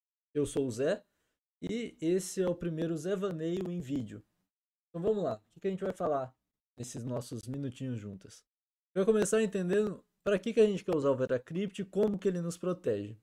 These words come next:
Em seguida, por consequência, como ele não nos protege. <clears throat> E também vamos explorar alguma das funcionalidades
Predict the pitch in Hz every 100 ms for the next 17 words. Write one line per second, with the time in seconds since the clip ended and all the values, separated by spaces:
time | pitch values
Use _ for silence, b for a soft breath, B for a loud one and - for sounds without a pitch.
0 | - 143 208 170 185 208 269 285 _ _
1 | _ 117 120 131 160 170 180 190 190 170
2 | 170 170 139 143 165 139 120 - 113 -
3 | 104 101 101 _ _ - 151 123 - _
4 | _ _ _ _ _ 214 233 247 262 247
5 | 185 196 208 196 196 - 190 180 180 170
6 | 170 170 - 160 165 156 156 151 147 151
7 | 151 -